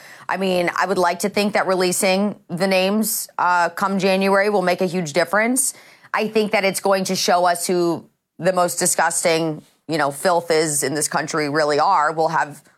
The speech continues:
concrete evidence of that. But I, again, like you said, no one's probably going to prison or jail or receiving the types of punishment that they should. Uh, the media will definitely find a way to,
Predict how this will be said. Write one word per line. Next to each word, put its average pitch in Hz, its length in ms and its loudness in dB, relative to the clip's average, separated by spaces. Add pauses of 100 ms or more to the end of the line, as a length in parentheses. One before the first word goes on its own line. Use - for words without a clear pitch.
concrete 175 420 0
evidence 180 460 0
of 143 100 -4
that. 139 400 0
But 196 560 -2 (640)
I, 208 200 0
again, 180 500 0
like 160 220 -2
you 170 80 -2
said, 107 460 -2 (200)
no 196 200 0
one's 220 240 0
probably 185 520 -2
going 170 240 0
to - 60 -4
prison 156 500 0
or 156 100 2
jail 156 420 2
or 147 60 2
receiving 156 460 -2
the 156 60 0
types 156 260 -2
of 170 120 -4
punishment 151 480 -4
that 156 120 -2
they 160 120 -2
should. 143 480 0 (300)
Uh, 170 200 0
the 185 120 0
media 208 540 2
will 180 100 0
definitely 180 420 0
find 160 340 -2
a 165 60 2
way 151 300 0
to, 143 640 -4